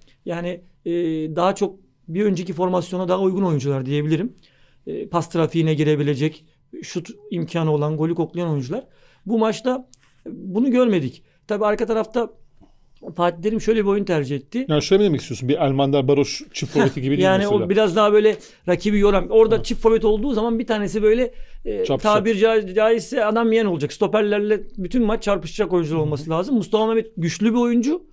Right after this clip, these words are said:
Speaker 1: ama, e, bu anlamda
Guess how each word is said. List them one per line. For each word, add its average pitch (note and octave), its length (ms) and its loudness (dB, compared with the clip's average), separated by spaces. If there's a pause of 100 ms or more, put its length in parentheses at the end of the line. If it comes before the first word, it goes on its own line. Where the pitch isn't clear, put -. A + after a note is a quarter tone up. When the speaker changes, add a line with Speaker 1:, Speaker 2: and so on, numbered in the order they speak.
(240)
Speaker 1:
ama, C4+ 340 0 (440)
e, E3+ 380 -2
bu G3 180 0
anlamda A#3+ 680 2